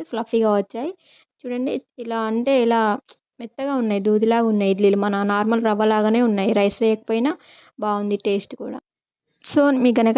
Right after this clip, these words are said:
నచ్చితే ఈ వీడియోకి లైక్ ఇవ్వండి. ఒకవేళ సబ్స్క్రైబ్ చేసుకోకపోతే చేసుకోండి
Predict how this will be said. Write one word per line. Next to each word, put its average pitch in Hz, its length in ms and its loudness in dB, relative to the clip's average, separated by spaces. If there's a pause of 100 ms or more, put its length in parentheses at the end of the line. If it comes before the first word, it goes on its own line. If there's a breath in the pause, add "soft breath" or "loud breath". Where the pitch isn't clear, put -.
నచ్చితే 220 320 2
ఈ 254 100 4
వీడియోకి 226 360 2
లైక్ 214 200 2
ఇవ్వండి. 208 320 4 (160)
ఒకవేళ 214 300 -8
సబ్స్క్రైబ్ 247 340 -4
చేసుకోకపోతే 233 500 -6 (120)
చేసుకోండి 220 380 -2